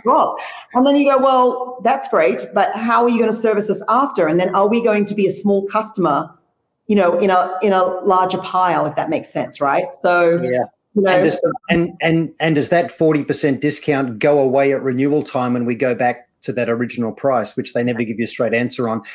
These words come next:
Speaker 2: And Karen, I agree with you. In the technology sector, especially in the software game, that industry has done an incredibly good but really bad job of educating buyers. If you just wait to our points of desperation,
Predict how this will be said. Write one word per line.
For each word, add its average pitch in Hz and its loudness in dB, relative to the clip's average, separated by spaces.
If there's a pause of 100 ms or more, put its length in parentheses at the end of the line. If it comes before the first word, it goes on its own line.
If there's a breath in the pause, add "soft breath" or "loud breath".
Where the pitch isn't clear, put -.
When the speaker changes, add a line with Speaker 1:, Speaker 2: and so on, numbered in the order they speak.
(280 loud breath)
Speaker 2:
And 165 0
Karen, 175 2
I 196 4
agree 151 2
with 151 0
you. 123 -2 (140)
In 180 2
the 190 0
technology 151 -2
sector, 160 -4 (100)
especially 147 -2
in 127 0
the 117 -2
software 139 -2 (260)
game, 156 -2 (840 loud breath)
that 165 0
industry 156 0 (180)
has 143 -6
done 147 0
an 139 0
incredibly 143 0 (380)
good 160 0
but 147 0
really 139 0
bad 139 -2
job 120 -2
of 127 -2
educating 131 -2
buyers. 123 -2
If 131 -8
you 143 -2
just 175 -4
wait 156 0
to 139 -2
our 131 -2
points 156 -4
of 120 -10
desperation, 135 -4